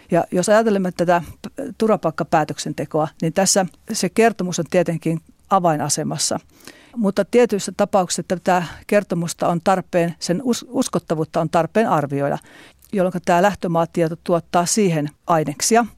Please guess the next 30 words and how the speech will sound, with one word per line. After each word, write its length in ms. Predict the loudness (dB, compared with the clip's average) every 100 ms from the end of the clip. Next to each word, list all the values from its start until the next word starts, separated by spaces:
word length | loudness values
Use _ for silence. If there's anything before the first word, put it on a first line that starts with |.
| -20 -10 -2
Ja 80 |
voitaisiin 380 | 0 2 2 0
puhua 300 | -2 2 2 2
tämän 180 | -2 0
turvapaikkahakemuksen 960 | 0 0 -2 -4 -4 -2 -2 -2 -6 0
yleisestä 600 | 4 4 2 -2 -2 0
ja 60 |
erityisestä 520 | 2 2 0 -6 -6
uskottavuudesta. 840 | -8 -8 -10 -8 -8 -6 -6 -8 -8 -12 -20 _
Yleinen 400 | 0 4 4 4
uskottavuus 640 | 0 -4 -4 -2 -2 -2 0
tarkoittaa 460 | 0 0 -2 0
sitä, 320 | 0 0 2
että 180 | 2 2
onko 280 | -2 0 -2 -2
hakija 540 | -2 -2 0 0 0
X, 280 | 0 -4 -4 -8 _ _ _ -2
onko 240 | 0 2 0 -4 -8 0
se, 100 | 0
mitä 240 | 2 0
hän 160 | -2 -4
on 80 | -2
kertonut, 580 | 2 2 0 -4 -4 -8 _ 0
voiko 220 | 0 0
se 100 | -2
ylipäätään 640 | 0 0 2 2 2 -4
pitää 260 | -2 -6 -4
paikkansa 440 | -4 -4 -4 -6 -2
siitä 360 | 0 2 0
maasta, 420 | 0 -2 -2 -4